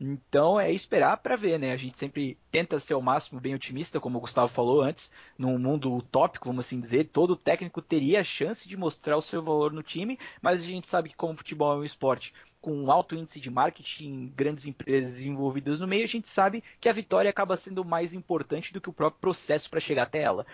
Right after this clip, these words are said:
Então, pra gente finalizar, ah, aqui no, no Airlines a gente tem o costume de sempre indicar alguma, seja um texto, um podcast ou algum tipo de, de conteúdo sobre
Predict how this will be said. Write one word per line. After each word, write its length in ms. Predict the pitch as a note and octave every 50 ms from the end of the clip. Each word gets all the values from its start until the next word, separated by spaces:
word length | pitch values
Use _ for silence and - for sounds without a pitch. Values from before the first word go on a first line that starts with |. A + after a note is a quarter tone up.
| - - - - - -
Então, 800 | C#3 C#3+ C#3 - _ E3+ E3 E3+ F3 E3+ E3+ E3+ E3+ E3+ E3 - _
pra 140 | - F3+ F#3+
gente 200 | A3 A#3+ - -
finalizar, 540 | - G#3 G3+ F#3 D3+ C3+ D#3 G#3 - - _ _ _ _ _ _ _ _ -
ah, 260 | D3+ D#3+ D#3+ D#3+ D#3+
aqui 200 | D3+ - - F#3
no, 180 | F#3+ F#3+ F3+
no 100 | F3 F3
Airlines 360 | E3 D#3 D3+ D#3 D#3 D#3 C#3 D3
a 40 |
gente 200 | D3 D3 - -
tem 80 | - D#3+
o 40 | D#3
costume 360 | - D3+ - - D#3+ D#3+ D#3
de 100 | C#3+ C#3+
sempre 760 | - - - D#3 E3+ - F3+ E3+ D#3 C#3+ C#3+ C#3 B2+ B2 B2 - - _ _ -
indicar 680 | E3 G3 G3 D#3 - C#3+ - - - F3 - G#3 - - _ _ _ _
alguma, 880 | - B2 B2 B2 C3+ D3+ D3 D3 C#3+ C#3 C3+ C3+ C3 B2+ B2 B2 B2+ C3 - - - _ _ _
seja 240 | - F3+ F3 D3 C#3+
um 80 | B2
texto, 520 | - - E3+ G3+ G#3 - - - - C#3 C3
um 80 | B2+
podcast 680 | A#2+ - C3 B2 - - D#3 E3+ G3 G3 F3+ - - D3+
ou 40 | C3+
algum 200 | C3 C3 C#3+ C#3
tipo 200 | - D3 C#3+ C3+
de, 200 | C3+ C#3 C#3 C3+
de 100 | C3+ -
conteúdo 540 | - D3+ C#3+ - - C#3 C#3 C#3 B2+ B2+ A#2
sobre 440 | - - - D#3 D3+ C#3+ C3+ B2+